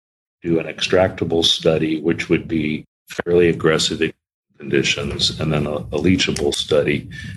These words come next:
which has often been implemented as, uh, fairly mild extraction conditions, which are set up to model clinical situation as well as possible.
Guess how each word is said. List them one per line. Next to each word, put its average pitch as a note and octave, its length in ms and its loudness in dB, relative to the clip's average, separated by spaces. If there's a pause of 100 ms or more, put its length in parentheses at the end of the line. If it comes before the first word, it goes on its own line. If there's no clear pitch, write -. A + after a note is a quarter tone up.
which D#2 180 2
has D2+ 160 2
often D#2 440 2
been D2 260 0
implemented C#2+ 800 0
as, C2+ 540 0 (880)
uh, C#2+ 200 -18
fairly D2 420 2
mild C#2 540 2
extraction - 800 -2
conditions, C#2 680 0
which D2 200 2
are C2 360 0 (640)
set D#2 300 -4
up D2 280 -2 (460)
to D2 560 -8 (480)
model D#2 480 0 (560)
clinical D2 380 -2
situation D2 760 2
as C#2+ 160 -2
well C#2 200 4
as - 100 0
possible. - 680 -2